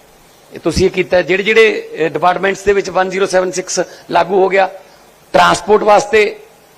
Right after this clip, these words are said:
ਤੁਸੀਂ ਇੰਨਾ ਨੰਬਰ ਦੱਬੋ ਤਾਂ ਉਹ ਦੱਬੋਗੇ ਤਾਂ ਉੱਥੇ ਤੁਹਾਨੂੰ ਨਾਲ ਦੀ ਨਾਲ ਕੋਈ ਨਾ ਕੋਈ ਰਿਪਰੈਜ਼ੈਂਟੇਟਿਵ ਕੋਈ ਨਾ ਕੋਈ ਆਊਗਾ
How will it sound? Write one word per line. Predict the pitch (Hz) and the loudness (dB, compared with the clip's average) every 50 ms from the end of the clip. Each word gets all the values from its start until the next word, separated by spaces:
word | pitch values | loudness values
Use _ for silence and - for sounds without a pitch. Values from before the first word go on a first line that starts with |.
| _ _ _ _ _ _ _ _ _ | _ _ _ _ _ _ _ _ _
ਤੁਸੀਂ | - 165 147 180 202 196 | -6 -4 -2 0 0 0
ਇੰਨਾ | 190 196 202 | 2 0 0
ਨੰਬਰ | 202 202 202 190 180 | 0 0 -2 -2 -2
ਦੱਬੋ | 190 180 180 190 | -2 0 0 0
ਤਾਂ | 185 - 196 | 0 2 2
ਉਹ | 202 196 | 2 2
ਦੱਬੋਗੇ | 196 202 165 180 202 196 196 | 2 0 0 0 0 0 0
ਤਾਂ | 196 202 | -2 -2
ਉੱਥੇ | 190 190 - - 196 | -4 -4 -4 -4 -4
ਤੁਹਾਨੂੰ | 196 208 202 196 202 202 196 - - - - - - - _ 151 | 0 0 -2 0 -2 -6 -6 -10 -16 -20 -20 -20 -20 -20 _ -2
ਨਾਲ | 165 180 180 185 | 0 0 0 0
ਦੀ | 180 190 | 0 0
ਨਾਲ | 190 190 185 | 0 0 -2
ਕੋਈ | 190 - 190 185 | -2 -2 -2 -2
ਨਾ | 180 | -2
ਕੋਈ | 175 - 175 180 208 226 359 277 - - - - - - - _ - | -4 -2 -2 -2 0 0 -4 -6 -8 -20 -20 -20 -20 -20 -16 _ -2
ਰਿਪਰੈਜ਼ੈਂਟੇਟਿਵ | 143 160 185 185 - 185 170 165 180 180 - 185 180 - | -2 0 0 0 -2 -2 -2 0 -2 -2 -2 -6 -8 -6
ਕੋਈ | - - 170 170 | -4 -4 -4 -2
ਨਾ | 160 160 | -2 -4
ਕੋਈ | 156 220 170 180 | -4 -2 -2 0
ਆਊਗਾ | - - 151 151 151 156 185 196 208 202 - - | 2 2 0 0 0 2 2 2 2 0 -6 -18